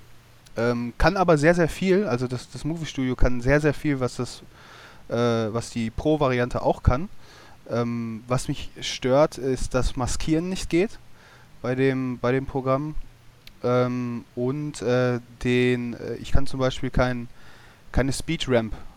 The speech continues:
machen in der, in der Timeline, also <clears throat> die Geschwindigkeit gleichmäßig anheben. Wenn ich, ähm, quasi von, von, ähm, sechzig, äh, oder von, von Normalgeschwindigkeit auf Slow-Mo gehen will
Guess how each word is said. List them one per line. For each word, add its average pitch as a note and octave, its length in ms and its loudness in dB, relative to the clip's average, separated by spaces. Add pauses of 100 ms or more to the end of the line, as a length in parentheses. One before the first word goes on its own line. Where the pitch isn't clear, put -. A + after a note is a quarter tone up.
machen A2 340 -4 (260)
in B2 160 -6
der, A2 300 2
in A2+ 100 -6
der A2 120 -2
Timeline, B2+ 600 0
also B2+ 420 -4
<clears throat> - 80 -20
die D#3+ 360 -2
Geschwindigkeit B2+ 640 0 (480)
gleichmäßig A#2+ 500 2
anheben. A2+ 380 -2 (640)
Wenn B2 140 0
ich, B2 180 0
ähm, B2 520 2 (140)
quasi B2 560 2 (1000)
von, B2 320 0
von, A#2+ 320 -4
ähm, A2 500 -6
sechzig, B2+ 560 2 (100)
äh, A#2 300 0
oder A2 240 -2
von, A2 320 -6
von A2 140 -6
Normalgeschwindigkeit B2 840 -2
auf G#2+ 160 -2
Slow-Mo C3+ 360 -2
gehen B2+ 260 -2
will C3+ 220 0